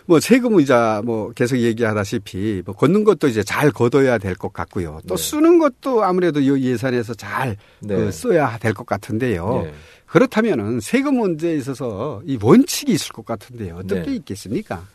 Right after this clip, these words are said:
Speaker 2: 어, 그러니까 나라가 꼭 필요한 것만 쓰겠다라고 하는 그런 마음을 먹어야 되는 거죠.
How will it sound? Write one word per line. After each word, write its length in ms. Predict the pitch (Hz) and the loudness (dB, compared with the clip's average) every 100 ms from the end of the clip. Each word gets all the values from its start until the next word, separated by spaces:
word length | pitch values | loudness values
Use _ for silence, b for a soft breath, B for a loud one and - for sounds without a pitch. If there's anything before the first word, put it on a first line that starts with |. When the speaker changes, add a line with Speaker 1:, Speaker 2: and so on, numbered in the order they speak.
| B B B B B B _ | B B B B B B _
Speaker 2:
어, 400 | 165 165 165 165 | 0 2 4 2
그러니까 240 | 165 175 196 | 0 0 0
나라가 880 | 131 143 170 156 143 147 135 82 - _ _ _ _ _ _ | 2 2 2 4 6 6 4 0 -8 _ _ _ _ _ _
꼭 260 | 185 226 208 _ - | 2 2 2 _ -8
필요한 720 | - 208 247 220 208 185 180 | -6 0 4 4 2 0 0
것만 1040 | 156 147 _ _ _ _ _ 110 131 202 190 | 0 -2 _ _ _ _ _ -8 -4 -4 -4
쓰겠다라고 840 | - - 180 - 160 147 131 117 | -10 -4 -4 -2 -2 0 -2 -2
하는 240 | 113 120 | -4 -4
그런 240 | 117 127 147 | -4 -6 -2
마음을 260 | 95 104 | -4 -4
먹어야 240 | 139 147 160 | -2 -2 -2
되는 220 | 135 110 | -2 -6
거죠. 480 | 87 76 73 104 | -8 -10 -14 -14